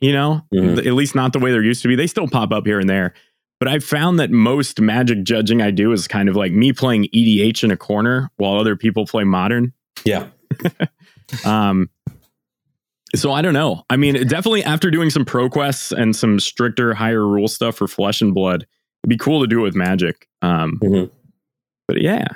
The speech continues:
Speaker 1: it's quite interesting. And so hopefully they can, uh, they can kind of figure this out. So there's actually two more days still to sign up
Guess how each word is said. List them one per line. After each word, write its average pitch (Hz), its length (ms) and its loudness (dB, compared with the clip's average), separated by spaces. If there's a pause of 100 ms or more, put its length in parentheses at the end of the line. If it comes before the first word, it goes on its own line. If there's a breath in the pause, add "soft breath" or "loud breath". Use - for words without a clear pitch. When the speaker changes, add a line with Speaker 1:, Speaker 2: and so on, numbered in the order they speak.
Speaker 1:
it's - 160 -6
quite 165 340 -4
interesting. 123 540 0
And 110 180 0
so 117 140 -2
hopefully 143 540 0
they 110 180 0
can, 110 300 2
uh, 92 420 -2 (160)
they 95 160 0
can 98 180 0
kind 113 240 0
of 104 80 -2
figure 113 300 0
this 95 180 -2
out. 107 260 -2
So 117 200 -2
there's 117 200 0
actually 147 300 -2
two - 180 -6
more 143 200 0
days 117 280 0
still 123 520 -4 (760)
to 107 380 2
sign 110 520 -2
up 101 220 -2